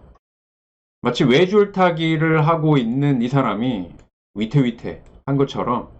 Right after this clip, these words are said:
어렵다, 어려워, 뭐 이런 이야기들을 많이 했었는데요. 그런데 이 코로나 일구 상황에 이제 어렵다, 뭐 이런 이야기를 하는, 뭐, 뭐, 물론 뭐 그런 말들을 많이 하기도 하지만,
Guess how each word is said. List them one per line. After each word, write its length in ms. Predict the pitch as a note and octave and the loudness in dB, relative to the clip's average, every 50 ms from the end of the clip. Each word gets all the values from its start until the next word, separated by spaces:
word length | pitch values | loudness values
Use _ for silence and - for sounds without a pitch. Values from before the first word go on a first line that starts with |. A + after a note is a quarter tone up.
| - - _ _ _ _ - | -20 -20 _ _ _ _ -10
어렵다, 720 | - E2+ F2+ A2 C3 C3+ C3 - - - - - - - - - | -6 -2 0 2 2 2 0 -2 -8 -14 -14 -16 -18 -20 -14 -10
어려워, 480 | G#2+ G#2+ A#2+ B2 A#2 G#2+ - - - - | -4 -2 0 2 0 0 -2 -6 -12 -12
뭐 120 | - G2+ G2+ | -6 -4 -4
이런 320 | A2 B2 B2+ A#2+ A2 G2 | -2 -2 -2 -2 -2 -4
이야기들을 520 | F#2+ G#2 G#2+ G#2 G2+ G2 F2+ F#2+ F2 F2+ F2+ | -2 -2 -2 -2 -4 -6 -8 -10 -8 -8 -8
많이 440 | F2 E2+ F2 G2 G#2 G2+ F#2 F2+ F#2 | -8 -8 -8 -8 -8 -8 -8 -8 -8
했었는데요. 720 | A2+ B2+ - D3+ B2+ G#2+ F2+ E2+ F2+ G2 A2+ A#2 - - - - _ _ _ _ _ _ _ _ _ _ _ _ _ _ _ _ _ _ _ _ - | -8 -6 -4 -4 -4 -4 -6 -8 -10 -10 -12 -12 -14 -18 -20 -20 _ _ _ _ _ _ _ _ _ _ _ _ _ _ _ _ _ _ _ _ -2
그런데 300 | C3+ C#3 D#3 E3 D#3+ C#3+ | 0 0 2 2 4 2
이 100 | C3+ C3 | 2 2
코로나 380 | - - F#3 F#3+ G3+ G3 F#3 D#3+ | 0 -2 0 0 2 2 2 2
일구 320 | D3+ E3 F3 F3 F#3+ F#3 | 2 2 2 2 2 0
상황에 640 | D#3 D#3+ E3+ D#3+ D#3 D3 C#3+ C3+ C3 C3 C3 C3 B2 A2+ | 2 2 0 2 2 4 2 2 0 0 0 0 0 -2
이제 180 | G2+ F#2+ G2+ | -2 -2 -2
어렵다, 600 | F#2+ F2 G#2 B2 C3 B2+ - - G#2+ - - - - - - | 0 0 2 2 0 0 -2 -4 -6 -6 -8 -16 -20 -18 -14
뭐 160 | - G2 G2 | -10 -6 -4
이런 260 | G2 G#2+ B2 A#2+ A2 | -4 -2 -2 -2 -2
이야기를 380 | G2+ G#2 G2+ G2 G2 G2 G2 A2 | -2 -2 -4 -4 -4 -6 -4 -2
하는, 520 | C#3+ C#3+ C#3 C3 A#2+ G#2+ F#2+ F2 E2 - - - - - _ _ _ _ _ _ _ _ _ _ _ _ _ _ _ - | 2 2 2 2 2 0 -4 -6 -8 -12 -16 -20 -20 -20 _ _ _ _ _ _ _ _ _ _ _ _ _ _ _ -14
뭐, 260 | - G2 G2+ - - | -12 -12 -12 -12 -12
뭐, 240 | F#2+ G2 - F2 D#2 | -12 -10 -10 -10 -8
물론 380 | A2+ A2 B2 C#3 E3+ E3+ D3 | -6 -4 -2 -2 0 0 0
뭐 160 | C3 B2+ A#2+ | 0 0 0
그런 340 | C3 B2 C3+ C3 B2 A2+ G#2 | 0 0 0 2 2 0 -2
말들을 400 | F#2 F#2+ G2+ A2+ A2+ C3 B2 A#2 | -2 -2 0 0 0 0 -2 -2
많이 260 | G#2 F#2 F#2 G#2 A#2 | -2 -2 -2 -2 -2
하기도 320 | A#2 B2 D#3 D3+ D3 C#3 B2+ | -2 -2 -2 -2 -2 -2 -2
하지만, 520 | C3+ C#3 - B2 A2 A#2 B2+ A#2 F2+ - | -2 -2 -4 -4 -4 -4 -6 -6 -8 -12